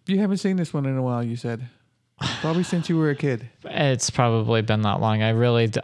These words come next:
Speaker 2: I
Speaker 1: Wow.
Speaker 2: don't remember the plot at all. You know,
Speaker 1: Well,
Speaker 2: I,
Speaker 1: I think
Speaker 2: I,
Speaker 1: I've
Speaker 2: I
Speaker 1: seen it numerous times. I don't
Speaker 2: I know I've accidentally quoted it a couple of times.
Speaker 1: Okay.
Speaker 2: Um,
Speaker 1: Yeah.
Speaker 2: but
Speaker 1: It's possible.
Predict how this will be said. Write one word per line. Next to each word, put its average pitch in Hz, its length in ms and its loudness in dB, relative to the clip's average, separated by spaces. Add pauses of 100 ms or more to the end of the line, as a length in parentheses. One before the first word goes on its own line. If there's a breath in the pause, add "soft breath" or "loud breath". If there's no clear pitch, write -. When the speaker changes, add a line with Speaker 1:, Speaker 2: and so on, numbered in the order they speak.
Speaker 2:
I 127 200 2 (760)
Speaker 1:
Wow. 143 180 -14
Speaker 2:
don't 139 220 4
remember 127 360 4
the 123 120 0
plot - 480 0 (160)
at 117 140 4
all. 110 300 0 (2000)
You 151 100 -2
know, 117 180 4
Speaker 1:
Well, - 40 0
Speaker 2:
I, 135 160 2
Speaker 1:
I - 20 0 (240)
think 135 80 0
Speaker 2:
I, 151 40 0
Speaker 1:
I've 147 60 2
Speaker 2:
I 143 80 4
Speaker 1:
seen 185 160 2
it 160 120 -2
numerous 180 380 -2
times. 127 300 -6
I 143 120 -10
don't 156 120 -10
Speaker 2:
I 143 120 4
know 151 200 4
I've 151 200 4
accidentally 135 600 2
quoted 123 380 2
it 127 140 4
a 123 60 0
couple 131 340 2
of 123 100 0
times. 143 540 0 (1800)
Speaker 1:
Okay. 151 160 -4
Speaker 2:
Um, 117 640 -2 (380)
Speaker 1:
Yeah. 151 140 -6
Speaker 2:
but 107 380 0 (240)
Speaker 1:
It's - 80 -20
possible. 139 480 -10